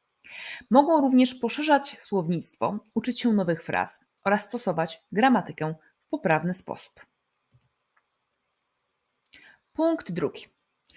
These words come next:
Zwiększona motywacja i zaangażowanie. Gry planszowe często bawią i cieszą,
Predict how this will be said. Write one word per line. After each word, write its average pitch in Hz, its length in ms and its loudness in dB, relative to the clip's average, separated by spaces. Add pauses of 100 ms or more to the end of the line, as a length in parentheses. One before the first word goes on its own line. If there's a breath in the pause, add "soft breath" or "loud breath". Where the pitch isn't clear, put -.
(200 loud breath)
Zwiększona 202 720 0
motywacja 190 560 0
i 147 80 -8
zaangażowanie. 160 680 -4 (840 loud breath)
Gry 240 300 2
planszowe 254 440 2
często 202 340 -2
bawią 285 540 4
i 180 140 -4
cieszą, 202 520 -4